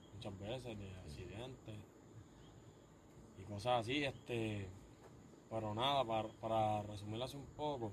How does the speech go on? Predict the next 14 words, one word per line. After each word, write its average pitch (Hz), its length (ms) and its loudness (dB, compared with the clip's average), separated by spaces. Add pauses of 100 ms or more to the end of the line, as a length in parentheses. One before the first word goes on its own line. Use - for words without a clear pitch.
(600)
eh, 107 540 0 (2500)
eh, 107 240 -2 (260)
nada, 131 320 6 (200)
eh, 107 380 -2 (760)
este, 110 320 -8
he 107 180 0
estado 120 280 -2
toda 123 180 0
mi 123 140 -2
vida 120 160 2
luchando 113 420 -4
con, 107 140 -6 (260)
con, 104 140 -10 (1000)
con 107 140 -6